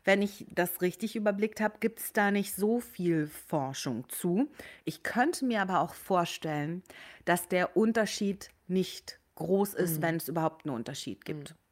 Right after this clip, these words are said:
Speaker 2: Das müsste jetzt in, in Zukunft einfach auch noch viel mehr in den Fokus gerückt werden, ne? Weil wir uns jetzt ganz vielen neuen Themen gerade öffnen in der Welt und da wär's ganz spannend. Vielleicht gibt's ja dann auch noch mal neue Forschung zu dem Thema.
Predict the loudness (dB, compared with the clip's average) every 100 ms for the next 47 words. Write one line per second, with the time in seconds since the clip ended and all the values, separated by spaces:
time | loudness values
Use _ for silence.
0 | _ 0 4 4 6 4 4 -2 -2 -2
1 | 0 0 -2 -2 -2 -4 -6 -6 -4 -4
2 | -6 -6 0 2 4 2 2 0 0 -2
3 | -2 -2 -2 -4 -4 -4 -4 -6 -4 0
4 | 0 0 -4 -6 -16 -20 -20 -20 -8 -4
5 | -4 -6 2 4 6 4 4 0 2 2
6 | 2 2 2 4 2 2 2 2 2 0
7 | -2 -2 -2 -4 -2 -4 -2 -2 0 0
8 | 0 -2 0 0 0 -4 0 0 0 -2
9 | -2 -2 -2 -2 -2 -2 -2 0 -2 -4
10 | -4 -6 -4 -6 -6 -8 -6 -6 -6 -8
11 | -12